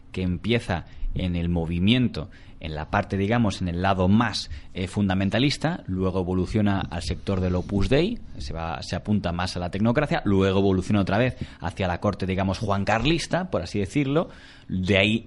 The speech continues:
llega a la presidencia del gobierno, como lidera algo que no era fácil, que es el plan que diseñan, no él, eh, el, el rey Juan Carlos y Torcuato Fernández Miranda,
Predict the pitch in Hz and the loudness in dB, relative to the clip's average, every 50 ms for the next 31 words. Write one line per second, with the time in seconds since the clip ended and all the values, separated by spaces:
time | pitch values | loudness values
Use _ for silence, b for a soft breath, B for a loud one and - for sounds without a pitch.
0 | - - - 123 110 101 95 107 123 127 104 101 90 - - - 98 95 90 87 | -10 -6 0 0 2 2 4 4 4 4 4 0 -4 -4 -6 -6 -4 -2 -2 -2
1 | - 90 - - 98 98 107 104 - 110 113 120 120 135 135 143 156 151 143 156 | -4 -4 -4 -2 -2 -2 -2 0 0 0 0 2 2 2 2 2 2 2 2 0
2 | 190 233 B B B B B B B - 107 104 107 104 104 - - - - - | -2 -4 B B B B B B B 0 2 4 4 4 2 0 -6 -16 -20 -20
3 | - - - 95 101 107 110 120 117 117 131 139 120 104 95 - 92 87 87 90 | -16 -6 -2 2 2 4 4 4 4 4 2 2 0 0 0 0 -2 -2 0 0
4 | 95 95 92 92 87 - 143 160 - - 95 78 - - 87 - - 104 92 87 | 0 2 2 0 0 0 0 0 0 0 -4 -4 -4 -6 -6 -6 -4 -2 -2 -2
5 | 82 73 - - 104 110 117 113 98 90 80 - 87 85 82 - - 127 127 113 | -4 -6 -6 -2 2 2 4 4 4 0 -2 -4 -6 -6 -4 -2 0 0 2 0
6 | 87 78 73 - 80 92 98 104 113 104 85 80 B B B B - - 78 82 | 0 -2 -4 -2 0 2 2 4 2 0 -2 -4 B B B B -12 -8 -8 -6
7 | 82 82 - - 82 85 82 82 80 78 - - 80 85 78 85 95 92 - - | -6 -6 -6 -6 -6 -6 -4 -4 -6 -8 -8 -8 -8 -8 -4 -4 -4 -4 -2 -2
8 | 95 92 90 117 127 123 107 92 87 - - 85 82 - 85 80 - 95 95 98 | -2 0 2 2 2 4 2 0 -2 -2 -4 -8 -6 -6 -8 -6 -4 -4 -4 -4
9 | - - 90 87 90 87 92 92 98 117 156 143 95 78 | -6 -6 -4 -4 -2 -2 0 0 2 2 2 2 0 -2